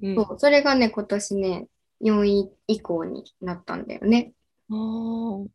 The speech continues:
Speaker 1: か。
Speaker 2: そうそう。
Speaker 1: あ、結構その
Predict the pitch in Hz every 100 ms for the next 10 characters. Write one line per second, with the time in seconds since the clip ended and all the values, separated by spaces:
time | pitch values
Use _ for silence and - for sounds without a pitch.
0 | _ _ _ _ _ _ _ - - 160
1 | - _ _ _ _ _ _ _ _ _
2 | - - - 180 180 180 - - - -
3 | _ _ _ _ _ - 233 - 330 -
4 | 254 262 214 185